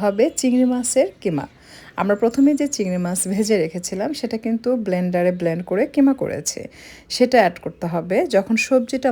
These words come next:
মশলার সাথে কষানো হবে সেই পর্যায়ে অ্যাড করতে হবে, আগে চিংড়ি মাছের কিমা কিন্তু দেয়া যাবে না। ঠিক সবজি ভালোভাবে যখন কষে নেবেন সেই পর্যায়ে চিংড়ি মাছের কিমা দিয়ে মিনিট দুয়েকের মতো just এটাকে মিক্স করে কষিয়ে নেবেন। এরপর অ্যাড করবেন নারিকেল বাটা।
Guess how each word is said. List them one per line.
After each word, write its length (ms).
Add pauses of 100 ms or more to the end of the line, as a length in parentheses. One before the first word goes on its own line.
মশলার 340
সাথে 160 (100)
কষানো 420
হবে 200 (120)
সেই 220
পর্যায়ে 300
অ্যাড 180
করতে 280
হবে, 220 (500)
আগে 140 (100)
চিংড়ি 280
মাছের 340
কিমা 180 (100)
কিন্তু 220 (140)
দেয়া 260
যাবে 260
না। 60 (760)
ঠিক 140 (100)
সবজি 260 (120)
ভালোভাবে 380 (100)
যখন 160 (120)
কষে 260
নেবেন 180 (100)
সেই 200
পর্যায়ে 380
চিংড়ি 300
মাছের 320
কিমা 220 (120)
দিয়ে 140 (540)
মিনিট 260
দুয়েকের 420
মতো 200 (160)
just 240
এটাকে 240 (120)
মিক্স 260
করে 120 (100)
কষিয়ে 340
নেবেন। 220 (200)
এরপর 260 (140)
অ্যাড 200 (120)
করবেন 260 (120)
নারিকেল 500
বাটা। 280